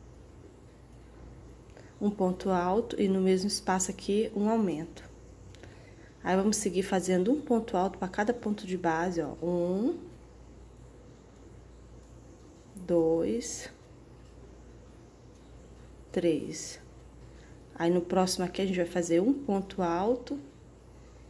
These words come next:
e aqui nesse mesmo espacinho aqui, um aumento. E essa vai ser a sequência, tá? Ó, primeiro tivemos um aumento, fizemos três pontos altos, no próximo um aumento,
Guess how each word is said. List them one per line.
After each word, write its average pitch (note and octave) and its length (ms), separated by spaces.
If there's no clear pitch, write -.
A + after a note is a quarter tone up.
e G3 40
aqui F#3+ 240
nesse F#3 300
mesmo G#3 240
espacinho G#3 540
aqui, - 340
um A3 160
aumento. F3 560
E G3+ 140
essa F#3 320
vai G#3 120
ser G#3 200
a - 20
sequência, F#3+ 640
tá? E3 300
Ó, C#3+ 60
primeiro F#3 320
tivemos F3 400
um F3+ 40
aumento, G#3+ 600
fizemos F#3 380
três G#3+ 320
pontos F3+ 480
altos, F#3+ 640
no F#3+ 80
próximo F3+ 720
um G3+ 120
aumento, F3+ 680